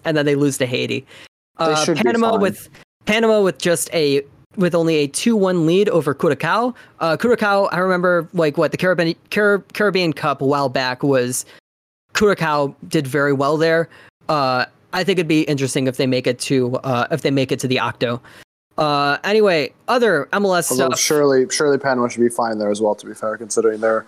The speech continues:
Speaker 1: They should be, but I wanna see Curacao.
Speaker 2: That's, you love your chaos, so I can't
Speaker 1: I love
Speaker 2: take
Speaker 1: my
Speaker 2: it away
Speaker 1: chaos,
Speaker 2: from you.
Speaker 1: and, and honestly, I think they've earned, they've earned a lot of it.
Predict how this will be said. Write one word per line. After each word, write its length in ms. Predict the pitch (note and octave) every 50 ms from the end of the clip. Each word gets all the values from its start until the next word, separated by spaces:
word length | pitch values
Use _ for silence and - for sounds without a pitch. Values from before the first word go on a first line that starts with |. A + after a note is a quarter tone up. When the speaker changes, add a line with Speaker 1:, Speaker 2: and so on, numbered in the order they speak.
| - -
Speaker 1:
They 100 | A3+ A#3+
should 320 | A#3 - - G#4 G4 G#3+
be, 260 | D3 C3+ A#2+ A2 C3+ - _ - - - _ _ _ -
but 240 | G3+ F#3 E3+ E3+ -
I 140 | - F3 A3+
wanna 180 | B3+ C4 B3 A3
see 180 | - A#3+ A3
Curacao. 540 | - - F#3+ D#3 - D#3 B2 A#2+ A2 A#2+ C3+ - _ _ _ _ _ _ _ _
Speaker 2:
That's, 280 | - A#2+ A#2 - - -
you 360 | - C3+ E3 F#3+ G3+ G3 F3+
love 220 | F3 F3 E3+ D#3+ E3
your 100 | E3+ D3+
chaos, 460 | - D#3+ C#3+ B2+ A2+ G#2 G2+ - -
so 140 | A#2+ A#2 A#2+
I 40 |
can't 220 | A#2+ - C#3+ C#3+ F3+
Speaker 1:
I 40 | A#3+
love 80 | A#3+ G#3+
Speaker 2:
take 40 |
Speaker 1:
my 60 | - A3
Speaker 2:
it 20 |
away 60 | G#3 G3 F#3 F3+ F3+
Speaker 1:
chaos, 40 | -
Speaker 2:
from 80 | - -
you. 40 | - G#3+
Speaker 1:
and, 140 | G#3+ A3+ - G#3+
and 140 | A#3 B3
honestly, 400 | - B3 D#4+ G4+ F#4+ - F4 C#4+ A#3
I 60 | A3+
think 160 | A3 D4+ A#3
they've 160 | C4 A#3 F3
earned, 220 | E3+ C#3 D3 D#3 D3+
they've 180 | - F#3+ F#3+ F3+
earned 220 | - F3 E3+ D#3
a 40 | D3+
lot 200 | C#3 B2+ B2 B2
of 100 | A#2+ A#2+
it. 140 | A#2+ B2